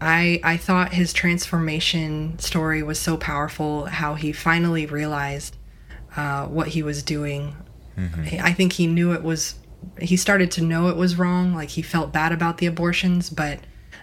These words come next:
Speaker 1: uh, there was a turning point that's very striking, um,
Speaker 2: Yeah.
Speaker 1: in his personal story. And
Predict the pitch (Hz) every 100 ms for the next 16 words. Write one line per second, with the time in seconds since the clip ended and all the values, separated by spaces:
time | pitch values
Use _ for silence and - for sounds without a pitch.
0 | - 160 151 165 180 175 160 175 175 170
1 | - 156 147 147 - 160 160 160 151 -
2 | 156 151 147 143 143 151 147 151 143 143
3 | - 156 147 147 - 151 - 147 - 139
4 | 139 139 - - - - - - - 175
5 | 165